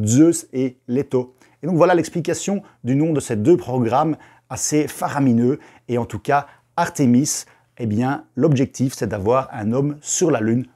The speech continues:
pour deux mille vingt-quatre. Alors, pour deux mille vingt-quatre, aura-t-on encore une Saturne cinq pour aller sur la Lune ? Eh bien non, les fusées ont évolué, la technologie a, a évolué. Évidemment, le nom a changé, le nom de la fusée a changé, ce ne sera plus Saturne cinq.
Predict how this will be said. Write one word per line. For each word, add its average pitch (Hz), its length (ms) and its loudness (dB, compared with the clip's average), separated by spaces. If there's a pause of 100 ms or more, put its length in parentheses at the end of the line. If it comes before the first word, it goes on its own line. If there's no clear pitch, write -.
(120)
pour 107 120 -4
deux 131 140 4
mille 135 160 2
vingt-quatre. - 420 -16 (600)
Alors, 151 220 4
pour 220 140 2
deux 196 80 4
mille 196 140 2
vingt-quatre, 196 520 -2
aura-t-on 175 440 0
encore 170 280 0
une 151 80 2
Saturne 156 600 -2
cinq 254 540 -6 (540)
pour 160 200 2
aller 160 140 2
sur 165 140 -6
la 170 80 0
Lune ? 214 280 -2 (380)
Eh 135 40 -4
bien 135 200 2
non, 175 320 0
les 120 120 -2
fusées 135 380 0
ont 117 100 -2
évolué, 117 400 0
la 165 100 -4
technologie 120 600 -2
a, 113 160 -10 (120)
a 113 160 -8
évolué. 110 460 -2 (320)
Évidemment, 131 500 2
le 110 120 -2
nom 127 300 2
a - 60 -18
changé, 127 400 -2
le 113 100 0
nom 113 100 -4
de 104 40 -6
la 113 80 -4
fusée 104 280 -8
a 101 40 -10
changé, 113 340 -4
ce 117 100 -6
ne 104 40 -4
sera 104 180 -10
plus 123 180 0 (200)
Saturne 95 400 -10
cinq. 151 420 -2